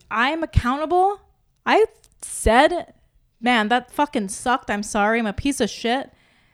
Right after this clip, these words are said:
You know what? And the people that can't do that, they're the ones that are living in, like, a fucking fake-o terrible world. Just fucking say it. I, uh, feel very sorry to the people that I should feel sorry to. And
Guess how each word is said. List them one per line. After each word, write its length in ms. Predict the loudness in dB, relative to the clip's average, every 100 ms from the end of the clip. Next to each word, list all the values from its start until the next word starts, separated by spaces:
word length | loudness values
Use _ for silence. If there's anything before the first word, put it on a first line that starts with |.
| _ _ _
You 140 | -8 -6
know 120 | -4
what? 180 | -4 -6
And 80 |
the 60 | -8
people 320 | -6 -4 -2
that 180 | -2 -4
can't 320 | -6 -6 -6
do 160 | -6 -6
that, 280 | -6 -6 -6
they're 180 | -4
the 80 | -4
ones 260 | -4 -4 -4
that 100 | -4
are 120 | -4
living 400 | -4 -4 -4 -4
in, 200 | -6 -8
like, 300 | -8 -10 -14 -16
a 100 | -14
fucking 440 | -12 -12 -12 -12
fake-o 680 | -10 -10 -8 -8 -8 -10 -14 _ _ _ _ _ -10
terrible 460 | -6 -6 -6 -8
world. 460 | -8 -8 -8 -10 -16 _
Just 240 | -12 -10
fucking 320 | -8 -6 -8
say 320 | -8 -6 -2 -2 -2
it. 100 | -6 -14 -20 -20 -20 -20 -10
I, 240 | -4 -4
uh, 100 | -4 -8 -8
feel 220 | -6 -4
very 300 | -2 -4 -4
sorry 480 | -6 -6 -4 -6 -8
to 180 | -10
the 80 | -8
people 540 | -8 -8 -6 -6 -6 -12 -16
that 100 | -8
I 60 | -8
should 240 | -6 -8
feel 180 | -6 -6
sorry 280 | -4 -6 -6
to. 260 | -4 -4 -6 -10 _ _ _ _ _ _ _ _ -8
And 500 | -4 -4 -4 -6